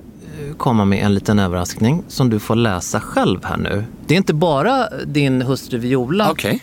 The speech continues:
Speaker 1: som ger dig överraskningar, utan det är även, jag tänkte att vi skulle göra någonting kul tillsammans. Du får läsa högt här.
Speaker 2: Hello, Per. Per at masonnilsson punkt com has been granted access to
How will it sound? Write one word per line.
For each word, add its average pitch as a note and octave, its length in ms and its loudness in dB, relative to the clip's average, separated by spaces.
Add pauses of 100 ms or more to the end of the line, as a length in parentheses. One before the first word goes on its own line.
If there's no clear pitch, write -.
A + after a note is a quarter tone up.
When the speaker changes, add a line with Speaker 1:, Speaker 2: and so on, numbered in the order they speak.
Speaker 1:
som C3+ 200 2
ger A#2+ 140 4
dig A2 180 4
överraskningar, G#2+ 680 0
utan A#2 360 0
det A#2+ 180 2
är A2+ 80 2
även, G2+ 300 0 (240)
jag - 100 -4
tänkte G#3 240 2
att - 120 -2
vi D3+ 120 4
skulle C3 360 0
göra B2+ 320 2
någonting A2 500 2 (220)
kul D3+ 280 0
tillsammans. - 580 0
Du C3 80 0
får E3+ 120 -2
läsa D#3+ 220 0
högt E3+ 180 -6
här. - 100 -8 (360)
Speaker 2:
Hello, E3+ 440 4
Per. D2 300 -2 (680)
Per A3 500 0
at - 480 -4 (300)
masonnilsson D#3+ 880 2
punkt C3+ 240 2
com G2+ 360 0
has - 280 -2
been E2+ 160 4
granted D#2+ 440 0 (100)
access - 720 -4 (300)
to D#2+ 60 -2